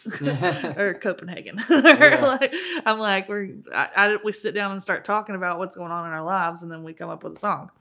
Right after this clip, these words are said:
Speaker 1: So at this point, uh, I was wanting to put out new music and all this other kind of stuff, and, uh, it was right in the beginning of twenty twenty, right before we all got quarantined and everything else.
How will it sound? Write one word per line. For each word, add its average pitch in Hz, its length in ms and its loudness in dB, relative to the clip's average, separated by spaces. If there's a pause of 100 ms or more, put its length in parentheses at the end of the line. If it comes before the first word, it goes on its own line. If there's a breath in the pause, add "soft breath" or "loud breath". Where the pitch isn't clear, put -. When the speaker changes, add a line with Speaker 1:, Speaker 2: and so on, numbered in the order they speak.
(600 soft breath)
Speaker 1:
So 190 300 0
at 190 160 -2
this 240 180 -2
point, 190 560 -6
uh, 175 460 -2 (1300)
I 185 100 -4
was 190 160 -2
wanting 175 140 -8
to 175 60 -10
put 196 140 -4
out 175 140 -2
new 180 120 -8
music 202 640 -4
and 180 100 -8
all 180 80 -8
this 180 140 -10
other 196 140 -4
kind 196 140 -6
of 185 80 -6
stuff, 185 680 -4
and, 180 360 -6
uh, 170 320 -4
it 170 40 -4
was 175 140 -8
right 185 280 0
in 180 80 -12
the 180 60 -8
beginning 175 440 -10
of 165 60 -12
twenty 170 240 -10
twenty, 170 280 -10
right 160 200 -6
before 175 300 -8
we 165 120 -4
all 160 180 -2
got 165 340 -8 (160)
quarantined 175 540 -8
and 170 100 -10
everything 170 360 -10
else. 165 340 -12